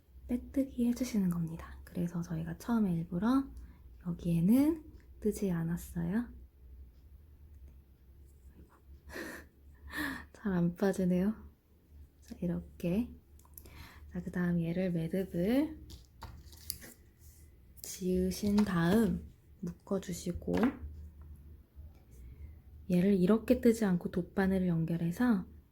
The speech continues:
이렇게 안쪽으로 연결하면 이렇게 숨겨지거든요. 자, 이렇게 돗바늘 연결을 했는데, 이 상태에서 이 바로 옆코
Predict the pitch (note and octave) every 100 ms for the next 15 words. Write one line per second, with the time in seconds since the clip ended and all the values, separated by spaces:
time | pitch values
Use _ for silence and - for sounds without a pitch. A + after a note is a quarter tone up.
0 | - F#3 E3+ E3 - - - G3+ G#3+ -
1 | E3 E3 - - E3+ E3+ F3+ G3+ A3+ A3+
2 | G#3+ G3 D#3+ D#3 E3 E3+ F3 F#3+ E3+ E3+
3 | F#3+ F3 - - - - A#3+ A#3+ B3+ B3
4 | F3+ E3+ E3+ D#3+ G#3+ F#3+ - - - -
5 | - - - - - - - - - -
6 | - F#3 F3+ - G3+ F#3+ - G#3+ G#3 G3
7 | F#3+ E3 E3 E3+ E3+ G3+ B3+ G3+ G3+ C4
8 | F#3 - - G3 F#3+ G3+ G3+ G3 F3 F3+
9 | B3 G#3+ F#3 - - - - - - -
10 | - - F3+ - E3 E3 E3+ E3+ - -
11 | -